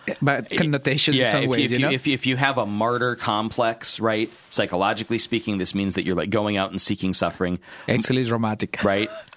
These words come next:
Speaker 2: <laughs> Real martyrs don't do that. Um, a-, and likewise, uh, especially after the horror of September eleventh, those,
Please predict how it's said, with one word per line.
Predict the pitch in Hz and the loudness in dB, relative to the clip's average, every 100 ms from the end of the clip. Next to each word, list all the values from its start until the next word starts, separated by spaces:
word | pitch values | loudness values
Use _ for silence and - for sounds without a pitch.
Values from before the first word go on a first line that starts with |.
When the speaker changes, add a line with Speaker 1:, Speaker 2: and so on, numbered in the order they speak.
| - | -20
Speaker 2:
<laughs> | _ 110 - 131 | _ -4 0 2
Real | 147 180 | 4 4
martyrs | 151 127 120 110 98 | 2 2 0 -2 -2
don't | 92 85 | -4 -2
do | 85 | -4
that. | 71 64 65 _ _ - _ 104 | -4 -8 -12 _ _ -20 _ 2
Um, | 101 101 101 - | 2 0 -2 -2
a-, | 117 131 | 0 2
and | 123 120 | 2 2
likewise, | 139 151 104 98 104 - - | 0 2 0 0 -2 -4 -4
uh, | 87 | -4
especially | 95 - 110 - 101 | -2 -2 0 2 2
after | 87 - 87 | 2 0 -4
the | |
horror | 85 107 92 90 | 0 0 0 0
of | |
September | - - - 85 | -2 -2 -2 0
eleventh, | 80 98 117 110 - - | 2 2 0 -2 -6 -10
those, | 92 87 80 - | -4 -2 0 -2